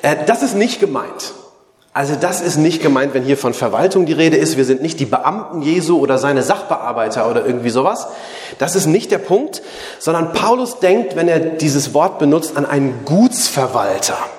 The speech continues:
Also einen, der einen Hof, ein, ein Gut führt. Und zwar in der Regel, während der Besitzer nicht da ist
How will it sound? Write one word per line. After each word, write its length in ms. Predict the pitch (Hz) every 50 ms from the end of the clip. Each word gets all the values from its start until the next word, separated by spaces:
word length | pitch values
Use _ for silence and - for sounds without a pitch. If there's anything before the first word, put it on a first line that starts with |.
| - - - - - - - - - - -
Also 180 | 139 147 -
einen, 340 | 147 - 156 190 208 226 214
der 180 | 185 185 - -
einen 320 | 165 160 156 151 147 143
Hof, 640 | - - 160 202 233 170 113 - - - - - - - - - - - _ _ _ _ -
ein, 360 | - 131 143 143 143 143 -
ein 180 | 143 139 135
Gut 400 | 131 180 214 180 151 - - - - - - - - _ _ _
führt. 560 | - - - - - 226 175 117 107 - - -
Und 100 | - 135
zwar 240 | - 156 165 165 -
in 80 | 151 151
der 120 | 139 135
Regel, 260 | 143 180 - - 120
während 240 | 131 151 180 196 -
der 80 | - 156
Besitzer 460 | 127 139 131 - 196 - - 196 151
nicht 280 | 139 139 - - - 190
da 320 | 190 170 190 196 196 - 202
ist 240 | 185 - - -